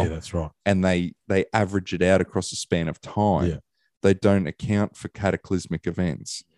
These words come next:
Speaker 2: of crustal impact and deformities and stuff like that. So,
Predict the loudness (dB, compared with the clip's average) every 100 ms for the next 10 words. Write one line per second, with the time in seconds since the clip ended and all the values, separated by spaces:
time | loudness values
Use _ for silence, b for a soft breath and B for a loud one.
0 | _ -12 -8 2 2 2 -4 0 0 0
1 | 0 -2 -4 -10 -8 -8 -4 -2 0 -2
2 | -6 -8 -10 -12 -10 -10 -6 -8 -6 -10
3 | -8 -2 -2